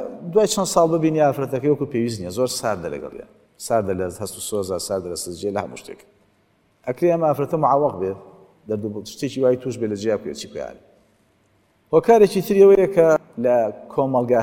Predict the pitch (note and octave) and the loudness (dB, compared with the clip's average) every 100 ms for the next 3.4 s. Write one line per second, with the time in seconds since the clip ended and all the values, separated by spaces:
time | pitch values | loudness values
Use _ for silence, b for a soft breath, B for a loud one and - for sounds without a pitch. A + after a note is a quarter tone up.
0 | - A#2+ A2+ - A2+ C#3+ C3+ G#2+ G#2 G2 | 2 0 0 -2 -6 -6 -6 -6 -6 -6
1 | E2 C#2 - _ _ _ _ _ _ _ | -10 -14 -18 _ _ _ _ _ _ _
2 | _ _ _ _ _ - G#2 B2 C3+ B2+ | _ _ _ _ _ -8 2 4 6 6
3 | G#2 G2+ F2 | 2 -4 -6